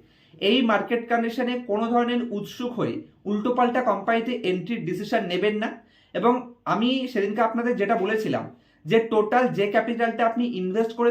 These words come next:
তিন বছর ছাড়তে পারবেন, তার মধ্যে সেভেন্টি পার্সেন্ট বর্তমানে ইনভেস্টেড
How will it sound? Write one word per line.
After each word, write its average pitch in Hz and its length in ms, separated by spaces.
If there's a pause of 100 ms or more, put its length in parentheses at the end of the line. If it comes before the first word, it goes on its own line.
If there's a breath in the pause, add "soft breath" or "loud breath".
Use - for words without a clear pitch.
(100)
তিন 185 120 (100)
বছর 240 200 (100)
ছাড়তে 180 360
পারবেন, 131 300 (380 soft breath)
তার 196 200
মধ্যে 233 200 (140)
সেভেন্টি 214 460
পার্সেন্ট 233 380
বর্তমানে 220 400 (160)
ইনভেস্টেড 208 440